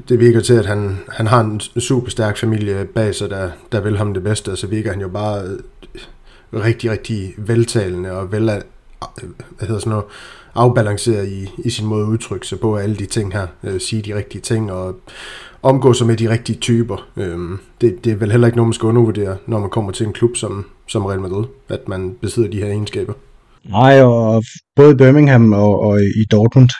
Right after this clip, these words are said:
Speaker 2: selvom han har været så ung, så har han, øh, så har han været god til at, sådan at connecte med fansene.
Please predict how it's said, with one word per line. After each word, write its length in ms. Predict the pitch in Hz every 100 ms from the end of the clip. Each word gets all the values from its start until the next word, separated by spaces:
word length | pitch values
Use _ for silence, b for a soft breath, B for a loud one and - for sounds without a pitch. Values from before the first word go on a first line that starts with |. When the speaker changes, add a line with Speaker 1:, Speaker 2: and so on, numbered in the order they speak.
| -
Speaker 2:
selvom 200 | 117 123
han 80 | 113
har 80 | 107
været 160 | 110
så 80 | 120
ung, 280 | 117 135 -
så 100 | 110
har 340 | 110 117 110
han, 340 | 104 101 98 92
øh, 220 | 92 95 B B B B B B
så 100 | -
har 0 |
han 100 | 104
været 140 | 101 101
god 180 | 113
til 100 | 117
at, 140 | 113 110
sådan 180 | - 107
at 100 | 101
connecte 400 | 104 104 117 127
med 100 | 113
fansene. 420 | 101 95 107 101